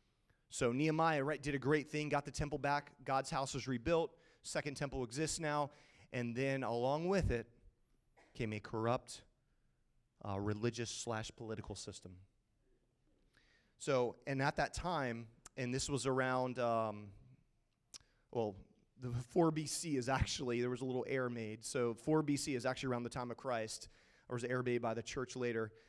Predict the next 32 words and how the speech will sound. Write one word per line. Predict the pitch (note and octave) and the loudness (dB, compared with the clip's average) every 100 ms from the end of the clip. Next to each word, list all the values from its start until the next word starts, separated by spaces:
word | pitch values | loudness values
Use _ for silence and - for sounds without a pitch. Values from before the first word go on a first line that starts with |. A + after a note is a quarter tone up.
| _ | _
So | - - A2+ | -6 -2 -2
let's | A#2 C#3 C#3 | 0 0 0
just | C#3+ | 0
say | - C#3+ C#3 B2+ C3 - _ _ - | 2 4 4 0 -10 -20 _ _ -6
the | |
time | - E3+ E3+ | -2 0 0
of | D#3+ | 2
Christ, | F3+ C#3+ B2 - - - _ _ _ - | 2 2 2 -4 -8 -14 _ _ _ -4
<clears throat> | - | 0
in | A#3 G3+ D3 F3 | 4 6 6 6
the | |
Roman | E3 F3 F3+ | 8 8 8
Empire, | F3 D#3+ A#2+ A2+ A2 A2 _ - - | 2 0 0 2 0 -4 _ -14 0
there | D3 | 4
were | C#3 | 4
puppet | - F3+ - - | 2 -2 -2 -6
kings | B2 G2+ G2 - - _ | -8 -10 -10 -12 -14 _
created. | - C3+ B2 G#2 F#2 _ _ _ _ _ | -6 -4 -2 -4 -10 _ _ _ _ _
So | - C#3 B2 A#2+ - - | -2 2 2 0 -6 -16
if | - C3+ | -10 -8
you | C3+ | -4
think | G#3+ G3 | -2 -2
about | D3 B2+ B2 | 0 0 0
it, | - _ _ _ _ _ _ _ - - | -4 _ _ _ _ _ _ _ -14 -2
um, | C3+ B2 A#2 G#2+ G#2+ _ _ _ _ C3+ | 0 2 0 -6 -16 _ _ _ _ -2
does | D3 | 2
that | E3 D#3 | 4 4
sound | - E3+ | 2 0
familiar? | E3 D3+ D3+ A2+ F#2+ - - | 0 -2 -2 -2 -6 -12 -4
Is | D3 | -2
there | D3 D3+ | 2 2
ever, | D3+ E3+ F#3 F3 | 2 4 2 2